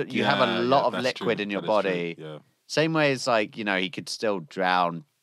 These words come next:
Speaker 1: as Ant-Man, but it'd probably be, it'd be an, a smaller amount of water just 'cause of his size, but I'm not sure I'm making sense there.
Speaker 2: Yeah.
Speaker 1: But I think, I think we need to write in. This is something that, what's
Speaker 2: Yeah.
Speaker 1: the actor that plays him? Paul Rudd?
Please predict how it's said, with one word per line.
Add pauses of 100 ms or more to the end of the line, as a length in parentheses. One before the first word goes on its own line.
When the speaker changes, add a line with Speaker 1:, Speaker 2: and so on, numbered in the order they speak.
(140)
Speaker 1:
as (100)
Ant-Man, (720)
but
it'd
probably
be, (840)
it'd
be
an,
a
smaller
amount
of
water
just
'cause
of
his
size,
but (260)
I'm
not
sure
I'm
making
sense
there.
Speaker 2:
Yeah. (140)
Speaker 1:
But
I
think, (380)
I
think
we
need
to
write
in. (200)
This
is
something
that,
what's
Speaker 2:
Yeah.
Speaker 1:
the
actor
that
plays
him?
Paul
Rudd?